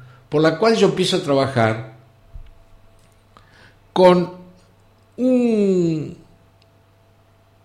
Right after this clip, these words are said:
personaje que voy, que es, me lo voy inventando a mí mismo, que al principio era un poco chaplinesco lo, lo que me pasaba,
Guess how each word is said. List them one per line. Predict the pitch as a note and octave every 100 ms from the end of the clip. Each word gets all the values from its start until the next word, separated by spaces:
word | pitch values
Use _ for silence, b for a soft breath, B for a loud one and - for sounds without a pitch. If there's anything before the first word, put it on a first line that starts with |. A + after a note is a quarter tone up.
| _ _ -
personaje | F#3 D#3+ - D#3+ G3+ A#2 - A#2+ G#2+
que | B2+ B2+ B2+ - - _ _ _ _ _
voy, | A#2 E3+ F3+ - - - - _ _
que | -
es, | C3 - - - - _ _ C#3+ B2 B2 B2+ C#3+ -
me | C#3+ D3+
lo | D#3+
voy | F#3 A3+ G#3
inventando | E3 D3+ B2+ G3 G3 D#3+ -
a | C3+
mí | D#3+
mismo, | D#3 A2+ F#2+ G#2+ B2 B2+ - - - _ _ _ _ _ _ - _ _ _ _ - b b b -
que | G3 - - - -
al | E3+ E3
principio | E3+ - A3+ A3 G3
era | F3
un | D#3+
poco | F3 F#3
chaplinesco | - B2 C3+ C#3 D#3 C#3 - - F#2
lo, | F#2
lo | F2+ G2 F#2
que |
me | F#2+ F#2+
pasaba, | F#2+ F2+ F2 F2 F2+ F2